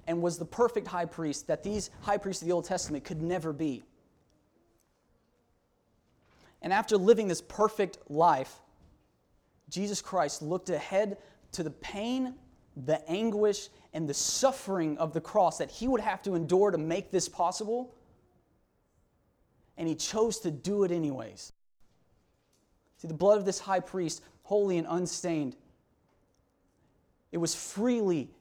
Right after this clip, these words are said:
given. Freely given to those who would, who would trust in his name, who would believe that he was the Messiah.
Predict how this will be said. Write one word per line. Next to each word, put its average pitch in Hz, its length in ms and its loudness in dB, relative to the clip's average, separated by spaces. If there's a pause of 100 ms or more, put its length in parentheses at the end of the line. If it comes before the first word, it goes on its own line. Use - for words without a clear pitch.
(160)
given. 139 400 0 (2250)
Freely 208 500 -4
given 170 360 0
to 170 120 -8
those 170 480 0
who 175 80 -4
would, 143 160 -4 (540)
who - 120 -10
would 160 140 -2
trust - 400 -4
in 185 100 -6
his 160 240 -8
name, 147 220 -4
who 151 80 -6
would 147 140 -4
believe 170 400 -2
that 131 120 -2
he - 160 -8
was 147 160 -8
the 147 60 -10
Messiah. 131 460 -4